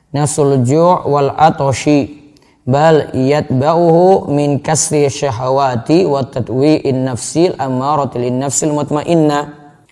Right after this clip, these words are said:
Fa idza lam yasul dzalik la yanzurullah ilaihi nadharal maqbul." Bukanlah maksud syariat puasa itu hanya menahan lapar dan dahaga saja.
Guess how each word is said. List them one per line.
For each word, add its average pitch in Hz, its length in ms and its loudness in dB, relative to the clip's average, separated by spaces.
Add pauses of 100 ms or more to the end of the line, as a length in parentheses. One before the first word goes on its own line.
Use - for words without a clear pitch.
Fa 160 240 0
idza 202 240 6
lam 185 160 2
yasul 180 480 2
dzalik 139 640 2
la 143 320 0
yanzurullah 139 1300 2 (240)
ilaihi 151 800 2
nadharal 143 560 0
maqbul." 127 1120 -2 (380)
Bukanlah 208 480 4
maksud 185 240 2
syariat 165 320 2
puasa 135 880 0 (320)
itu 123 320 -4
hanya 135 320 2
menahan 143 480 0
lapar 131 480 0
dan 135 240 0
dahaga 123 400 0
saja. 120 480 -2